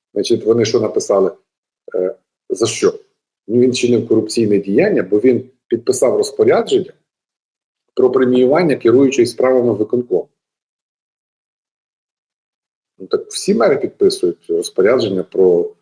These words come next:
преміювання заступників міського голови, секретаря ради і так далі. Але що написали в судовому рішенні? Що ця жіночка, керуюча справами,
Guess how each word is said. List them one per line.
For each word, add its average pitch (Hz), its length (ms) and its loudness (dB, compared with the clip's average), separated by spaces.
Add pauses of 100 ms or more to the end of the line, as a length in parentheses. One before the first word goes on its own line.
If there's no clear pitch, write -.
(120)
преміювання 104 640 2
заступників 131 680 0
міського 98 380 2
голови, 92 520 2
секретаря - 560 0
ради 104 320 2
і - 20 0
так 90 180 -4
далі. 92 200 -2 (640)
Але 139 600 2
що - 180 0
написали 113 480 0
в 95 60 -2
судовому 98 480 2
рішенні? - 360 -8 (500)
Що - 160 -2
ця 175 260 2
жіночка, 123 800 0
керуюча 151 420 4
справами, 104 640 0